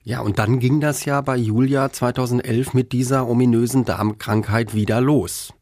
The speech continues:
Da soll sie nämlich wieder innerhalb weniger Wochen und Monate dicker geworden sein. Und da haben die Kolleginnen und Kollegen aber eben nicht mehr direkt an eine Schwangerschaft geglaubt, sondern sind davon ausgegangen,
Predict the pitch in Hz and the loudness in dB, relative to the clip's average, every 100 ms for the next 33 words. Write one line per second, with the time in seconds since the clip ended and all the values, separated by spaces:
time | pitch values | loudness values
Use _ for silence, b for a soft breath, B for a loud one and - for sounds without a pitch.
0 | B B B B - 98 117 156 147 120 | B B B B -4 -2 -2 -4 -2 0
1 | 120 120 127 127 110 147 156 90 85 113 | 2 2 2 2 2 2 0 -2 -4 -2
2 | 104 98 95 107 98 95 90 98 131 104 | 0 -2 -4 -2 0 0 -2 -4 -2 -2
3 | 98 98 117 123 139 135 _ 120 110 104 | 0 0 -2 -2 -4 -6 _ -2 -2 -2
4 | 110 107 104 107 123 117 123 147 143 110 | -2 -2 -2 -2 -2 -2 0 0 0 -2
5 | 107 107 120 120 - 117 110 120 123 120 | -2 0 0 -2 0 0 0 0 0 0
6 | 120 117 104 107 120 135 120 127 131 - | 0 0 0 2 0 0 0 0 -2 -4
7 | B B B - - 127 113 117 165 - | B B B -14 -8 -2 0 2 2 -2
8 | - 95 87 98 95 92 101 92 98 95 | -2 -2 -2 -4 -4 -4 -4 -2 -2 -2
9 | - 95 98 104 - 101 - 98 95 101 | -2 -2 -2 -2 -4 -4 -4 -4 -2 -2
10 | 139 - 107 120 135 143 107 131 135 127 | -2 -2 0 2 2 0 0 0 0 -2
11 | 123 - 104 - 123 131 147 | -2 -2 -2 -2 0 0 0